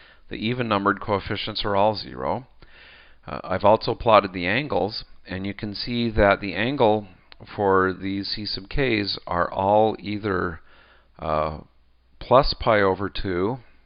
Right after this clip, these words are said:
if the k's are negative, or minus pi over two if the k's are positive.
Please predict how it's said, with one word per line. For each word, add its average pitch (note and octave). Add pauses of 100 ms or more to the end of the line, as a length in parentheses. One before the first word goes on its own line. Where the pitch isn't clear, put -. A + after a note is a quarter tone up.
if F2+
the F2+
k's F#2
are F2
negative, F2+ (380)
or E2
minus G#2+
pi F2+
over F2
two F#2
if F2+
the G2
k's F#2+
are F#2+
positive. F#2+